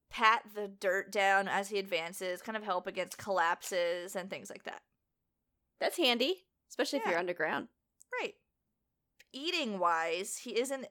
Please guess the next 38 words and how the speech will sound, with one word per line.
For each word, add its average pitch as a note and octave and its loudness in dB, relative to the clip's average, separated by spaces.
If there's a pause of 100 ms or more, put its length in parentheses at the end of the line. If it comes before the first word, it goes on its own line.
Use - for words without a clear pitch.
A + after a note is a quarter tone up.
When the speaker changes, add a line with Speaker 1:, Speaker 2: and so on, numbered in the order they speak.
Speaker 1:
insectivore, F#3+ 0
so G#3 -4
he's G3+ -2
mainly G3+ -6
eating F#3+ -8
buggos. F#3 0 (320)
Speaker 2:
Mm-hmm. F3 -4 (420)
Speaker 1:
Really B3 0
loves D4 4 (100)
ants, A3+ -4 (100)
larvae, G#3+ 4
but G#3 2
he A4 4
will E4+ -2
eat, D#4+ -8
like, C#4+ 0 (160)
roots G#3+ -6
and G3+ -6
plant G3 -4
leaves D4+ -6
if G3+ -6
he A3 -8
needs F3+ -10
to. D4 -8 (220)
Speaker 2:
Yeah, E4 -4 (100)
he's G#4 2
not B3 2
picky. F3+ 0 (100)
Speaker 1:
I A#3 -10
thought C4 0
it D#4 2
was - 2
Speaker 2:
Take A#3 0
what G3 2
Speaker 1:
in- F3+ 2
Speaker 2:
he - -
can F#3+ -2
get. F#3 2